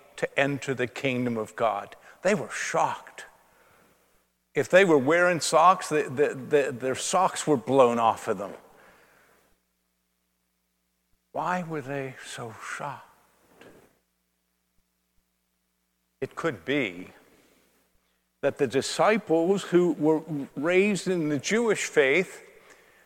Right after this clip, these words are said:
they came to believe that if you had stuff,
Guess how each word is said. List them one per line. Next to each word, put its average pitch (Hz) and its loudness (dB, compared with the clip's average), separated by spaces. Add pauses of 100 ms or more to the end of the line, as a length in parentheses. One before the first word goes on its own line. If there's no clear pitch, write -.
they 233 4
came 233 2
to 220 8
believe 190 4
that 165 8
if 165 0
you 233 4
had 208 -4
stuff, - -4